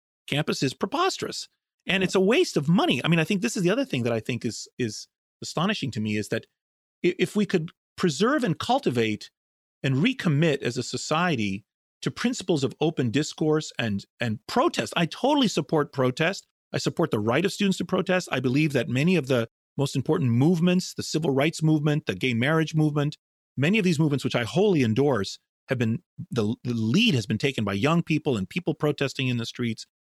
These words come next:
This is the, this is also part of the American tradition, and it, it reserves, deserves respect and cherishing. But you cannot resort to violence or prevent others from speaking. And it's, it's cost ineffective. Like,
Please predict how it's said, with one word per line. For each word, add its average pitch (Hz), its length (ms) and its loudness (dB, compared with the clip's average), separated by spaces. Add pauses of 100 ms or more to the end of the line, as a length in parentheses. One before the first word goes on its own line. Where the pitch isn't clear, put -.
(200)
This 175 220 -2
is 214 140 0
the, 147 200 0 (240)
this 196 140 0
is 277 80 2
also 277 300 2
part 127 240 0
of 113 80 -2
the 117 40 4
American 110 320 -2
tradition, 117 380 -4
and 117 100 0
it, 123 140 -4
it 131 140 -4
reserves, 160 520 -2 (260)
deserves 147 360 0
respect - 560 -4
and 127 100 0
cherishing. 240 600 -4 (420)
But 226 360 0 (640)
you 160 220 4
cannot 185 640 2 (100)
resort 151 360 2
to 135 80 0
violence 131 600 2
or 131 500 2
prevent 165 420 0
others 135 320 0
from 123 140 -2
speaking. - 600 -4 (140)
And 143 160 0
it's, - 260 -4 (100)
it's - 280 -4 (140)
cost - 320 -2
ineffective. 147 600 -2
Like, 135 220 0